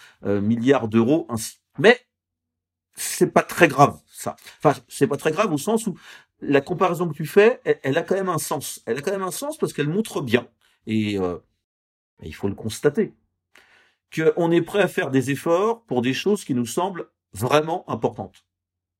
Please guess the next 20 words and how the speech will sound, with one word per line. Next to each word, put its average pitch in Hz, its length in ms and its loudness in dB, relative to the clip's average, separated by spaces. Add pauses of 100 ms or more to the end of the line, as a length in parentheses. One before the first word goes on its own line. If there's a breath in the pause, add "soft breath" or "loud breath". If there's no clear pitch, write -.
(520)
Clairement, 131 500 -4 (360)
on 98 80 -10
peut - 160 -12
dire - 280 -4
que - 80 -12
la 95 80 -6
transition 113 580 -6
écologique 90 600 -8 (180)
ne 113 100 2
nous 120 300 -2
est 117 60 2
pas 190 200 8
apparue 117 440 4 (120)
dans 98 80 -8
les 95 180 -4
années 107 200 0
précédentes 113 480 -10 (580)
aussi 175 420 2
importante - 600 -4 (480)
que 151 300 4